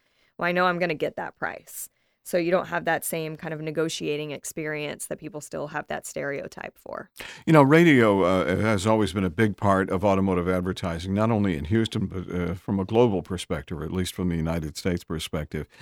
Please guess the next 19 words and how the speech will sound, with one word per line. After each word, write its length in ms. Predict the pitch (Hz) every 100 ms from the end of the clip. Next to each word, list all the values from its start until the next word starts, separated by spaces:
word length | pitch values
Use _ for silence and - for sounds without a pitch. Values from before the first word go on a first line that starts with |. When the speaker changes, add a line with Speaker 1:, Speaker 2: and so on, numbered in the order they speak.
| - _ -
Speaker 2:
But 240 | 123 117
now, 480 | 117 131 156 123 113 -
uh, 220 | 101 90
what 200 | 98 143
are 60 | 180
you 120 | 120
seeing 380 | - 131 107 90
change, 680 | - 113 104 87 90 90 73
uh, 240 | 85 80
in 180 | 101 101
that 200 | 95 85
mix? 600 | 92 90 69 - - -
Uh, 240 | 85 85 78
there 180 | 95 95
are 200 | 92 90
a 80 | 90
lot 200 | 95 98
of 120 | 90
other 480 | 90 87 90 80